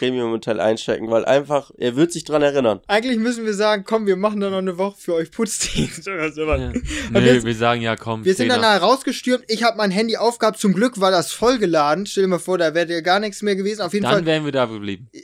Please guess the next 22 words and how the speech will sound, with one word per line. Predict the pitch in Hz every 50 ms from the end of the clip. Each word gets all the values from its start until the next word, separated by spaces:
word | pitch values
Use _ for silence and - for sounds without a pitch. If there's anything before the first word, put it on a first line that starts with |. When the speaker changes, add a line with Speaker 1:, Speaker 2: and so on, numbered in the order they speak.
| _ _
Speaker 2:
Ja, | 185 180 160 139 127 -
dann | 160 165 196
wären | 208 226 220
wir | 208 190
auf |
Speaker 3:
Wären | 147 147
Speaker 2:
jeden | 143
Speaker 3:
wir | 143
da | 131 120
Speaker 2:
Fall, | 113
Speaker 3:
geblieben. | 101 92 101 95 90 92 -
Speaker 2:
dann | - 175 180 190
wären |
wir | 196 196
da | 170 185 196 220 233 226
geblieben. | 196 185 208 208 202 -
Und | 208
wir | 180 220 190 165
wussten | 240 330 349 - - - 208
ja | 185 180 175
im | 175 196 190 185
Hinterkopf, | 185 240 247 262 220 - - - 175 190 - -